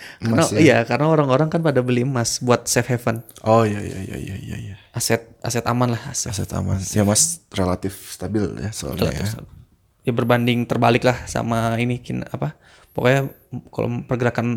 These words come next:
Speaker 1: harga emas tuh berbanding terbalik terhadap dolar. Kalau dolarnya bagus, emasnya jelek, gitu-gitu aja.
Speaker 2: Ah, iya, iya,
Speaker 1: <laughs> Kalau
Speaker 2: iya,
Speaker 1: yang
Speaker 2: iya.
Speaker 1: ini lihat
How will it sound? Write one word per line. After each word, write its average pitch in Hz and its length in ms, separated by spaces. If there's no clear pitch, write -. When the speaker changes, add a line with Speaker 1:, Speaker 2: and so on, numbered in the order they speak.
Speaker 1:
harga 120 300
emas 120 260
tuh 135 160
berbanding 123 420
terbalik 120 380
terhadap 120 760
dolar. 123 500
Kalau 120 180
dolarnya 113 320
bagus, 117 520
emasnya 117 380
jelek, 117 400
gitu-gitu 127 380
aja. 156 220
Speaker 2:
Ah, 101 580
iya, 92 180
iya, - 240
Speaker 1:
<laughs> - 20
Kalau 151 200
Speaker 2:
iya, 156 160
Speaker 1:
yang 123 100
Speaker 2:
iya. 123 60
Speaker 1:
ini 123 140
lihat 120 180